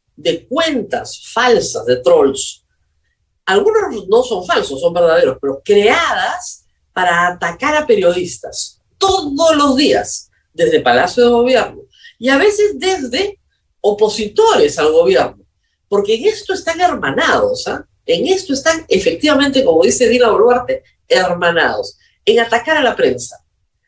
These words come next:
Esto no es un chiste. La libertad de expresión existe en países como el nuestro, con instituciones tan precarias como la última defensa de la democracia.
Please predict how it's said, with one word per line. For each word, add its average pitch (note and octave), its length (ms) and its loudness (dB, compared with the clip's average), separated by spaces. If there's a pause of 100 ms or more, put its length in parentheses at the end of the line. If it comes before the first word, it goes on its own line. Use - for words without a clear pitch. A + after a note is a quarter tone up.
(200)
Esto F4 260 -8
no F4+ 80 -6
es F4 120 -8
un G3+ 140 -6
chiste. - 680 -4 (1500)
La G3+ 100 -2
libertad G#3+ 440 -2
de F#4+ 80 -6
expresión - 640 -8
existe - 920 -8
en - 160 -6
países A#3 600 -2
como B2+ 220 0
el B2+ 100 -2
nuestro, - 580 -2 (340)
con F#3 180 2
instituciones F#3+ 720 -2
tan C4+ 220 -2
precarias - 920 -2 (220)
como E3+ 220 2
la F#3 300 0
última F#4 680 2
defensa D#4 540 -6
de F3 80 -2
la D#3 100 -2
democracia. C4 840 -2